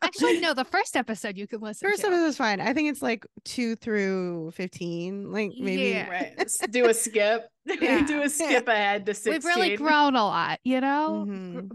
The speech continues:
Speaker 1: grown in our thoughts. We've grown in everything.
Speaker 2: Mm-hmm. Yeah.
Speaker 3: Yeah, but you can't get to the place you're at now without those. And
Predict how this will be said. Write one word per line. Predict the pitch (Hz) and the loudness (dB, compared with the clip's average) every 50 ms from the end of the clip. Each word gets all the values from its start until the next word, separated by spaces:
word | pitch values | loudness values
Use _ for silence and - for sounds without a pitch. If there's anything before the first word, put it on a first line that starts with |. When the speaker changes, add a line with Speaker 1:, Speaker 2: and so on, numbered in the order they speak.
| 214 - | -8 -4
Speaker 1:
grown | 294 294 302 294 | -2 -2 0 0
in | 269 240 | 0 -2
our | 220 202 208 202 | -2 -2 -4 -4
thoughts. | - - 269 269 277 277 277 277 - - | -2 -2 0 2 2 2 0 -2 -6 -10
We've | - 247 240 - | -14 -14 -12 -8
grown | - 269 277 269 | -8 -6 -6 -6
in | 269 247 | -6 -6
everything. | 226 190 180 - - - 214 - - - - - - 240 - _ - | -6 -6 -8 -8 -10 -12 -12 -12 -12 -14 -14 -14 -16 -18 -16 _ -6
Speaker 2:
Mm-hmm. | 185 196 196 190 190 170 160 160 156 165 180 170 - _ _ - - _ _ _ - | -4 -2 -2 -2 -2 -4 -4 -6 -6 -8 -8 -10 -14 _ _ -20 -20 _ _ _ -6
Yeah. | 214 226 262 285 247 180 143 131 480 | -4 -2 -2 0 0 -2 -2 -2 -2
Speaker 3:
Yeah, | 480 359 240 208 190 - _ _ _ _ _ | 0 0 0 0 -2 -6 _ _ _ _ _
but | - 339 302 | -6 -2 -2
you | 330 339 - | -2 -2 -2
can't | - 392 349 294 247 233 | -4 -4 -4 -4 -6 -6
get | 233 269 285 277 - - - | -4 -4 -2 -2 -4 -6 -6
to | - 247 220 | -4 -4 -4
the | 226 214 | -4 -4
place | - 247 233 220 220 214 - - | -4 -2 -2 -2 -2 -4 -6 -8
you're | 226 202 190 190 | -8 -6 -6 -6
at | 185 175 - - | -6 -8 -10 -8
now | 170 190 247 254 202 175 - 165 214 247 240 _ _ _ - 220 | -6 -4 -4 -4 -6 -8 -10 -10 -10 -10 -10 _ _ _ -10 -6
without | 208 208 202 - 214 196 190 190 185 165 - _ - | -4 -4 -2 -2 -2 0 0 0 -2 -2 -6 _ -8
those. | - 214 226 247 247 208 175 185 202 233 285 294 294 294 - - _ _ _ - - - - _ _ _ - | -4 -2 0 2 0 0 0 0 0 0 0 0 -4 -8 -12 -14 _ _ _ -20 -20 -20 -20 _ _ _ -6
And | 202 208 202 202 202 196 | -4 -2 0 0 -2 -2